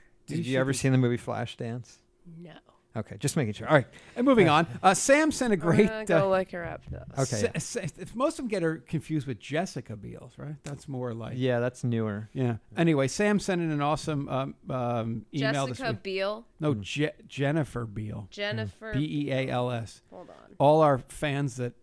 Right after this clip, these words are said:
Speaker 1: come to see us every year are like, "Yeah, we know."
Speaker 2: Mm, yeah.
Speaker 1: Fox and those guys.
Speaker 2: Oh, did you see we, uh, just got, um, what's his name to confirm for Vegas? Uh,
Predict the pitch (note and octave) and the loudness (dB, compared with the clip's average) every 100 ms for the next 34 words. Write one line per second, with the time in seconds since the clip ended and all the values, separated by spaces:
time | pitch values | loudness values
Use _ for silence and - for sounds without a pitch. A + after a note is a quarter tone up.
0 | _ - C#3 C3 B2 - C#3 B2+ - B2 | _ -8 -4 -4 -4 -4 -6 -6 -6 -8
1 | B2 A#2+ A#2+ A#2+ A#2+ A2+ G#2+ D#3+ C#3+ A2+ | -6 -6 -4 -4 -4 -6 -6 -6 -4 -2
2 | B2+ C3+ G#2+ A2 A2+ C3 _ - A#2+ A2 | 0 0 -2 -6 -8 -10 _ -20 -18 -18
3 | - A2+ G2+ G2+ B2 A#2 - A#2 A#2 A#2 | -18 -16 -16 -10 -6 -6 -6 -8 -8 -8
4 | A2+ B2+ - E3 D3 D#3+ - E3+ C#3+ C#3 | -6 -6 0 0 0 -4 0 2 4 6
5 | C3 A#2+ A#2 A#2 A2 - - - C3+ A#2+ | 6 6 4 2 -2 -14 -20 -8 -6 -6
6 | - A#2+ A#2 A2 A2 G#2+ G#2+ G#2 - _ | -2 0 0 0 0 0 -2 -6 -12 _
7 | - _ - B2 - C3+ A#2+ A2 G#2+ A#2 | -16 _ -8 -8 -4 -4 -2 -4 -4 -10
8 | - A2 A#2 A2 A2 A#2 G#2 G#2+ G#2 G#2 | -10 -12 -10 -10 -10 -8 -4 -2 -4 -6
9 | - - G#2+ | -8 -4 -4